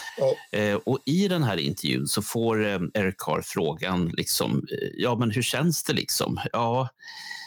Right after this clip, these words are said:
Speaker 2: eh, jag trodde väl kanske inte att jag skulle bli så ac-, accepterad som jag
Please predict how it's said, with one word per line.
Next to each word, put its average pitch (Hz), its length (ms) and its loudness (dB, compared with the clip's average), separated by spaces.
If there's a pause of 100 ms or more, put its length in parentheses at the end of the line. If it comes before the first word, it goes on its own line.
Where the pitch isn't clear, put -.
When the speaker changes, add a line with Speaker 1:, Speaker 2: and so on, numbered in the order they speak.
(280)
Speaker 2:
eh, - 60 2 (840)
jag 120 220 0
trodde 135 340 0
väl 185 120 2
kanske 131 300 0
inte 98 160 2
att 92 80 0
jag 98 100 2
skulle 95 180 0
bli 90 140 2
så - 120 0
ac-, - 340 -4
accepterad 101 580 0
som 95 200 0
jag 87 280 2